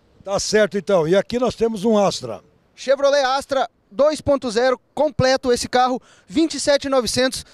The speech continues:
Speaker 2: zero de entrada, eu consigo taxa especial nesse carro.
Speaker 1: Olha aí que beleza, zero de entrada neste Astra pra você aqui no Mercadão do Automóvel. Mais uma oferta, Fernando.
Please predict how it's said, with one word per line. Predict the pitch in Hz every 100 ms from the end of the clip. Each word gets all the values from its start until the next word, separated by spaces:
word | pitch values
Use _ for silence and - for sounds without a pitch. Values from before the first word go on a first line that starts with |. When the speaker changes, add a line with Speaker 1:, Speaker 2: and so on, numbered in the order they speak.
| _
Speaker 2:
zero | 160 277 320
de | 269
entrada, | 277 247 285 277
eu |
consigo | 277 254 269
taxa | 269 269
especial | - 277 262 262 262
nesse | -
carro. | 196 135 117 240
Speaker 1:
Olha | 277 233 175
aí | 240 226
que | 208
beleza, | 165 160 269 170 135
zero | 190 277 262
de | 240
entrada | 185 196 220 214 196
neste | 208 226 - 180
Astra | 208 202 190
pra | 180 233
você | 214 - 190 214 - - 151
aqui | 160 214 202
no | 180
Mercadão | 269 262 - 196 226 226
do | 214
Automóvel. | 208 196 190 127 110 - -
Mais | 175 247 240
uma | 202 202
oferta, | - 220 202 202
Fernando. | 220 208 202 214